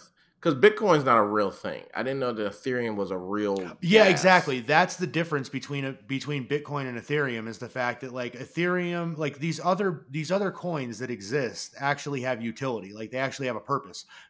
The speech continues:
Speaker 2: Bitcoin doesn't really have a fucking purpose. Like, that's the big knock against it, is, like, there's really no purpose for it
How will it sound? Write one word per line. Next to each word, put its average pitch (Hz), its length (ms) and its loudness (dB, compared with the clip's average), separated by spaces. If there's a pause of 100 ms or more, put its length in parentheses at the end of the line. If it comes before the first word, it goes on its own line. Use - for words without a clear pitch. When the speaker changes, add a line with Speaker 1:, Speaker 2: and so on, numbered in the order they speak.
Speaker 2:
Bitcoin 226 320 0
doesn't 190 200 -2
really 185 220 0
have 151 200 0
a 131 40 -4
fucking 143 280 -6
purpose. 143 440 -8 (320)
Like, 143 200 0
that's 190 240 2
the 170 80 -4
big 151 180 -4
knock 156 240 0
against 95 380 -14
it, 92 120 -20
is, 120 160 -8
like, 131 220 -4
there's 139 220 0
really 202 240 0
no 165 120 0
purpose 151 380 -2
for 117 200 -2
it 110 80 -10